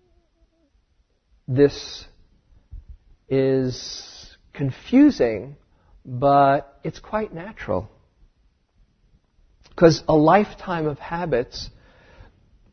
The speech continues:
don't disappear instantly. You know, it would be great if you just said, "Okay,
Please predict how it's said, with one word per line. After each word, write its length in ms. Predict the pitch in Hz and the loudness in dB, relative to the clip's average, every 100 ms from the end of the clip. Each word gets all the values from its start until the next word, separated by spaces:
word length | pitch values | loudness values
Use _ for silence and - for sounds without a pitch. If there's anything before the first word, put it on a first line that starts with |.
| - | -4
don't 420 | 117 156 190 - - | 4 4 4 -2 -6
disappear 640 | 139 - - - 107 123 139 | -6 -6 -12 -4 -4 -4 -8
instantly. 640 | 220 - 269 220 104 - _ _ - _ _ _ _ _ _ _ _ | -10 -12 -20 -20 -20 -20 _ _ -20 _ _ _ _ _ _ _ _
You 80 | 131 | -12
know, 160 | 113 113 | -8 -6
it 280 | 123 131 - - | -4 -6 -8 -10
would 120 | - 139 | 0 2
be 100 | 131 | 8
great 260 | 170 208 | 10 12
if 160 | 170 - | 10 4
you 100 | 139 | 4
just 440 | 160 156 - - - _ _ _ | 4 4 0 -18 -20 _ _ _
said, 420 | - 160 151 - - - _ - - | -2 2 2 0 -10 -20 _ -20 -2
"Okay, 500 | 262 262 170 143 175 | 0 0 0 0 -2